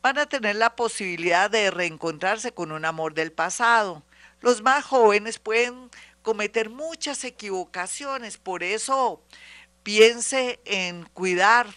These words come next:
no solamente su salud mental, sino también su cuerpo a través del cauchito que sabemos, no solamente para no tener hijos, sino también para cuidarse de enfermedades y cosas, porque va a estar con mucha actividad a ese nivel,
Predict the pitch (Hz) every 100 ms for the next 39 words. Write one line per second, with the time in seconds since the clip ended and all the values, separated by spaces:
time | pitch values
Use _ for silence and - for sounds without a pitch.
0 | _ _ - _ _ 240 262 247 220 202
1 | 208 208 220 214 214 180 175 165 165 165
2 | 170 175 - 180 202 - 185 165 170 156
3 | 151 - 185 - 170 196 - 185 165 -
4 | 175 170 160 156 170 185 208 - 160 156
5 | 202 175 190 190 175 156 165 196 214 -
6 | - - - 269 320 330 302 226 233 247
7 | 262 247 214 175 190 240 254 170 165 190
8 | 220 226 277 247 214 175 160 156 226 233
9 | - 175 165 214 - 214 160 143 160 160
10 | 156 160 208 214 - 185 190 185 - -
11 | - - 208 - 196 202 220 196 - 220
12 | 196 214 226 240 208 - 180 165 165 180
13 | 196 175 160 151 175 165 160 160 196 214
14 | 214